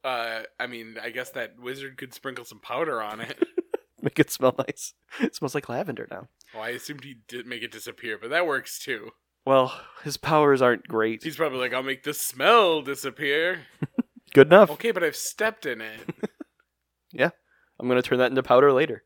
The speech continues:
Speaker 2: So after she kicks everyone out, she goes to see King Dad, uh, and she's like, "Damn, being king's hard."
Speaker 1: "Sorry, I took your hat."
Speaker 2: "This is mine now, though."
Speaker 1: "I like your big bed. Can I have your big bed when you're dead?" <laughs>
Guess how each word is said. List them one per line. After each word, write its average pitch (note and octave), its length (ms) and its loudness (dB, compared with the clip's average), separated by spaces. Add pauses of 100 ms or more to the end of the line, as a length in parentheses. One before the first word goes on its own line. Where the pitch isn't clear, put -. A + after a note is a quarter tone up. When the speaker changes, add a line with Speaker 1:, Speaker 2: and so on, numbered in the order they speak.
Speaker 2:
So C3 340 2
after D3 240 0
she - 140 -6
kicks - 220 -4
everyone C3 280 2
out, B2+ 160 4
she C3 120 -6
goes C3 180 2
to C3 60 -12
see B2 240 -4
King A#2 260 -4
Dad, A#2 360 2 (380)
uh, G2+ 340 -2 (280)
and A2+ 180 -8
she's A#2 160 -6
like, A2 200 -4 (180)
"Damn, D#3+ 260 4
being C3 220 0
king's D3+ 240 -2
hard." D3 380 4 (120)
Speaker 1:
"Sorry, D3+ 240 -2
I D3+ 60 -2
took E3 180 -8
your D#3+ 100 -8
hat." D#3+ 340 -6 (360)
Speaker 2:
"This C#3 100 -8
is C3+ 40 -12
mine D#3 200 6
now, A2+ 160 2
though." A2 220 2 (1000)
Speaker 1:
"I C3 60 -20
like B2 140 -18
your C3+ 60 -12
big C3+ 200 -14
bed. D#3 220 -2
Can B2 120 -12
I B2+ 40 -6
have B2 100 -10
your B2+ 100 -14
big C3 220 -16
bed C#3 180 -2
when D#3 120 -10
you're E3 100 -8
dead?" F3+ 340 2
<laughs> - 40 -12